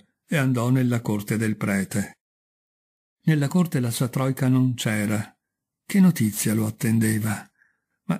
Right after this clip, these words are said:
torniamo ai buoni proprietari di Niena Radovo e guardiamo che cosa accadde loro. Nulla. I due vecchi si svegliarono e vennero in salotto.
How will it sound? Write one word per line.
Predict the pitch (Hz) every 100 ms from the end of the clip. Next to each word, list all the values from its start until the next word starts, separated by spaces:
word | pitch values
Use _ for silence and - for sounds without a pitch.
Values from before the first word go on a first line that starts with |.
| -
torniamo | - 127 135 143 139
ai | 131
buoni | 131 147 135
proprietari | 131 117 123 143 127
di | 123 117
Niena | 135 135 113
Radovo | 110 127 202 185 160 - _ _
e | -
guardiamo | 180 185 151 117 98 101 110 -
che | 113
cosa | 113 107 101
accadde | - 107 110 104
loro. | 107 98 101 95 - _ _ _ _ _ _ _
Nulla. | 208 117 113 107 - _ _
I | 170
due | 143 127
vecchi | 180 180 -
si | 127 135
svegliarono | 123 131 120 127 170 143
e | 120
vennero | 123 123 120 120
in | 120 117
salotto. | - 120 101 - - 104